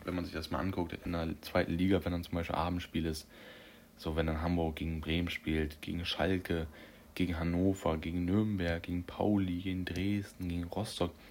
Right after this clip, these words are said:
das sind alle Spiele, wo der H S V einfach überzeugen würde. Ich denke einfach, dass genau diese Saison für den H S V gemacht ist und dass sie es auch tatsächlich wieder, ja, dieses Jahr schaffen werden.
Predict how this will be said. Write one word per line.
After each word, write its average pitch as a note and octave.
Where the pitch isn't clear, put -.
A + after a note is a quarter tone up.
das -
sind G2+
alle B2
Spiele, A#2+
wo G2+
der F2+
H F#2+
S G2+
V -
einfach A2+
überzeugen G#2
würde. F#2
Ich -
denke F#2
einfach, F2+
dass -
genau G#2
diese G2
Saison F2+
für -
den F2
H F2
S F2+
V F2
gemacht F2+
ist F#2+
und -
dass E2+
sie D#2+
es -
auch -
tatsächlich -
wieder, E2
ja, E2
dieses F2
Jahr E2
schaffen -
werden. E2